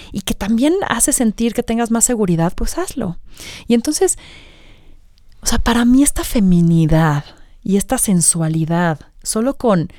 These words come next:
sentirte, con moverte, con vestirte, con verte, o sea, una mirada puede transmitir un chorro de sensualidad. Entonces, es integrar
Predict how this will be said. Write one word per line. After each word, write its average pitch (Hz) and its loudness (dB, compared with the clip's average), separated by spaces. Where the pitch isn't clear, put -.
sentirte, 180 0
con 165 -2
moverte, 165 0
con 160 0
vestirte, 170 -2
con 160 0
verte, 185 2
o 175 -10
sea, 190 4
una 269 2
mirada 165 4
puede 165 0
transmitir 160 0
un 180 2
chorro - 0
de 233 -2
sensualidad. 180 -4
Entonces, 262 -2
es - -4
integrar 185 2